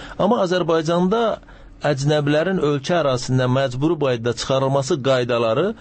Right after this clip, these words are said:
qaydaların hazırlanması min doqquz yüz doxsan yeddinci ildə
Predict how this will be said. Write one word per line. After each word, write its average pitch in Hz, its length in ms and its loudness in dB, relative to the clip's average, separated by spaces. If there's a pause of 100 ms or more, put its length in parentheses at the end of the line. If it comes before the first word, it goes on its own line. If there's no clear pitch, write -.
(160)
qaydaların 143 500 0
hazırlanması 117 720 0
min 240 140 2
doqquz 160 180 -2
yüz - 60 -20
doxsan 139 240 0
yeddinci 131 600 0
ildə 107 240 0